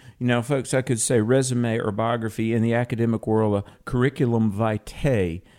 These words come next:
your C V. Uh, and, uh, Doctor Kotka, you have an amazing, you're an incredibly accomplished person.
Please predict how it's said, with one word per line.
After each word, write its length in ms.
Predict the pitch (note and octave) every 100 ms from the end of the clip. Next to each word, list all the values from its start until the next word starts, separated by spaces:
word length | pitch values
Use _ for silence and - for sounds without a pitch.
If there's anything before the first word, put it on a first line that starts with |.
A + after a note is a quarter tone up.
| _
your 160 | G#2+ G#2
C 300 | - C#3 B2
V. 500 | A2+ B2+ A2 G2+ - - - _ -
Uh, 380 | A#2 A2+ A2 -
and, 400 | A2+ A2 G#2+ A2 -
uh, 160 | G#2 G2+
Doctor 400 | A#2+ A#2 A#2 G#2+
Kotka, 440 | - A#2+ - G#2+
you 180 | G#2 G#2+
have 160 | G#2+
an 80 | G2+
amazing, 960 | G2+ G#2 A#2+ B2+ C3 B2 A2+ G#2+ G#2 G2+
you're 240 | G#2+ G#2+ G2
an 100 | G2
incredibly 520 | G2+ C3 A#2 A2 F#2+
accomplished 580 | - A2+ G#2+ G#2+ G2 -
person. 520 | A2 G#2 - G#2+